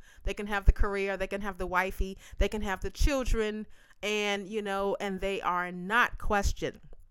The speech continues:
Cardi B right now, big ups to Cardi B. Yes, I do support Cardi B. She is doing her thing, and she's humble, and she grinds, and she hustles, and she works hard.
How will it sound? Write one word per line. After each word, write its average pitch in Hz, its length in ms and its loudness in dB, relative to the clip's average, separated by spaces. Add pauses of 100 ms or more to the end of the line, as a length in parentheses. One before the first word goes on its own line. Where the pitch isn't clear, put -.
(380)
Cardi 311 320 8
B 359 260 4
right 247 180 2
now, 311 180 -4
big 226 200 2
ups 233 140 8
to - 80 12
Cardi 240 280 2
B. 220 540 2
Yes, 285 380 2
I 220 100 2
do 240 160 -10
support 233 400 2
Cardi 254 340 -2
B. 240 360 -8 (320)
She 247 180 -6
is 226 120 -6
doing 254 300 -4
her 214 220 -6 (140)
thing, 285 540 -4
and 190 160 -4
she's - 360 -4
humble, 262 520 0
and 185 160 -10
she 202 380 -4
grinds, 269 640 0
and 190 100 -6
she 202 180 -8
hustles, 247 520 -2
and 208 80 -8
she 208 140 -12
works 202 340 -4
hard. 220 520 4